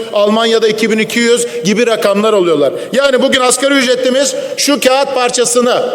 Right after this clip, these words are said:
bir parça kağıdı alamıyor bir ay çalıştıktan sonra. Beş yüz euro dahi alamaz duruma getirdiniz.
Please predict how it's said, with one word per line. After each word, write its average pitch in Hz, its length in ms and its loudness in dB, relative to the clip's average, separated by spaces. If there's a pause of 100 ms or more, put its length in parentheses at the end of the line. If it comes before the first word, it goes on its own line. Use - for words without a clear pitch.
(300)
bir 285 340 -2
parça 247 520 2 (260)
kağıdı 240 420 4
alamıyor 240 760 2
bir 262 280 2
ay 233 100 2
çalıştıktan 214 680 0
sonra. 180 380 0 (260)
Beş 269 260 2
yüz 208 200 0
euro 240 240 2
dahi 240 480 2 (220)
alamaz 240 460 2
duruma 220 400 2 (140)
getirdiniz. 214 640 0